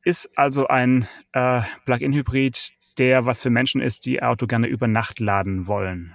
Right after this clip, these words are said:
Also mal kurz schnell an der, an der öffentlichen Ladesäule, äh, ein bisschen was nachladen, ist nicht, dazu ist die Ladeleistung einfach zu gering,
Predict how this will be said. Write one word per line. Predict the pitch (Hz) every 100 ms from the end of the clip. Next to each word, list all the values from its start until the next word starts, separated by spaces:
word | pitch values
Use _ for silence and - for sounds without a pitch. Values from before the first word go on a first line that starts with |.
| -
Also | 120 117
mal | 113 117
kurz | 117 143 127
schnell | - 117 127 139
an | 131
der, | 123 120 - - - - _ -
an | 120 113
der |
öffentlichen | 123 - 135 113 120
Ladesäule, | 123 131 120 123 120 120 -
äh, | 120
ein | 117
bisschen | 113 -
was | 117 110
nachladen, | 117 120 123 117 113 110 _ - _ -
ist | 147 -
nicht, | 127 131 - - _
dazu | - 120 113 104
ist | 113
die | 117
Ladeleistung | 113 120 110 110 131
einfach | 120 117
zu | - 123
gering, | 110 107 120 147